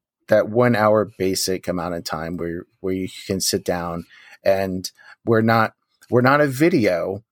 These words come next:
because, so that takes you away from staring at the screen when you should be staring at your,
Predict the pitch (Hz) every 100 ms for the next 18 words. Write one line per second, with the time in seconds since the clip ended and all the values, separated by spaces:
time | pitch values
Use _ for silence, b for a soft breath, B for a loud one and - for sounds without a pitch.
0 | _ 117 - 110 - - 110 107 101 101
1 | _ - 107 110 - 117 - 123 104 101
2 | 101 - 98 - - 120 117 117 107 98
3 | 95 - - 127 123 104 101 95 - 85
4 | 95 92 90 90 87 b b b _ _
5 | _ _ _ _ - - 107 92 90 87
6 | 95 87 80